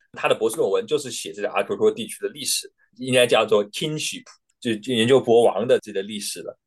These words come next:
所以呢，我觉得他这个研究非常有深度，相对对当地理解很，很深刻，这是我需要去把这个，做这个研究很重要的一个，一个补充。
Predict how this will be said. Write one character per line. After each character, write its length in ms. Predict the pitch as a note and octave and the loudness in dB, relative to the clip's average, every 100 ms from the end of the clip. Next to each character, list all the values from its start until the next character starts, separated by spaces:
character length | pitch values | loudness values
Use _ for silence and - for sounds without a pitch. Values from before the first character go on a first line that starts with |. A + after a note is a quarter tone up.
| _ _ - | _ _ -6
所 120 | B2 | 4
以 20 | |
呢， 80 | C3 | 4
我 120 | A2+ | 4
觉 140 | A2 | 2
得 140 | G#2+ A#2 | 2 2
他 140 | C3 | 2
这 100 | C3 | 0
个 240 | A#2 F#2+ F#2+ | 2 2 2
研 200 | G2+ G2+ | -4 -4
究 140 | G#2+ | -2
非 160 | G2+ A#2+ | -2 -2
常 160 | G#2 | -2
有 100 | G2 | -4
深 280 | - G2+ G#2 | -6 -8 -8
度， 160 | G#2 G2 _ _ _ | -10 -12 _ _ _
相 180 | - B2+ | -6 -4
对 100 | C3 | -4
对 160 | A2+ A2 | -4 -4
当 220 | A2 A#2+ | -4 -4
地 80 | A#2 | -6
理 220 | F#2 G#2 | -10 -8
解 160 | G#2 F#2+ | -4 -4
很， 180 | D#2+ - | -4 -8
很 140 | E2 | -10
深 220 | - G#2+ | -4 -4
刻， 140 | A#2 G2 | 0 0
这 140 | B2+ | 0
是 80 | G#2+ | 0
我 120 | G2 | 0
需 220 | E2 - B2+ | -2 0 2
要 260 | G#2+ - - | 2 2 -6
去 240 | - G2+ F2+ | -12 -10 -8
把 160 | - | -8
这 100 | G2 | -8
个， 260 | F#2+ F#2 F2+ _ _ _ - | 2 4 2 _ _ _ -2
做 100 | G#2+ | 0
这 80 | |
个 80 | G2+ | 2
研 180 | G2 F2+ | 2 0
究 260 | G#2 G#2 F#2+ | 2 2 0
很 200 | - F2 | -4 -4
重 140 | C#3 | 0
要 80 | B2+ | 2
的 80 | F#2+ | 2
一 60 | |
个， 240 | F#2 F2+ - | 0 -2 -2
一 80 | F2+ | -6
个 100 | F#2 | -8
补 160 | - | -8
充。 320 | - - F#2 | -10 -8 -8